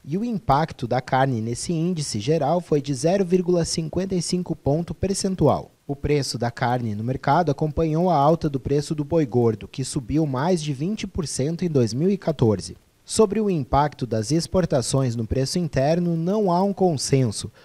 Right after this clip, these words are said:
Para alguns economistas, os embarques maiores para o exterior e preços mais altos no mercado internacional ajudaram a impulsionar os valores no mercado doméstico.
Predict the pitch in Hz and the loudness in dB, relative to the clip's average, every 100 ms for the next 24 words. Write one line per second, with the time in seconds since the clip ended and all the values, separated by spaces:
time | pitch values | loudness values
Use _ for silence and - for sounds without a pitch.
0 | _ _ 214 190 180 190 185 185 196 185 | _ _ -2 2 4 4 4 2 2 4
1 | 180 220 - 180 123 123 139 127 135 139 | 2 2 2 0 0 0 0 2 2 2
2 | 135 135 147 131 151 139 - - 120 139 | 0 0 4 8 8 6 2 0 2 2
3 | - 165 147 143 175 143 - 135 135 - | 2 0 4 6 6 4 0 0 0 -2
4 | 104 123 156 143 127 127 123 131 139 185 | -6 -2 0 2 4 4 2 -4 -4 -2
5 | 170 - 123 127 135 156 170 175 - 185 | -2 0 0 0 -2 -2 -2 -2 0 2
6 | 170 196 - _ - 220 190 156 131 160 | 2 2 -4 _ -2 0 0 2 4 4
7 | 165 156 156 - 185 - 143 110 131 151 | 4 2 0 -2 -2 0 0 2 2 2
8 | 127 127 117 139 151 151 143 131 - 147 | 2 2 4 4 2 0 0 0 0 0
9 | 156 156 131 101 95 - - | 0 0 0 -2 -4 -10 -16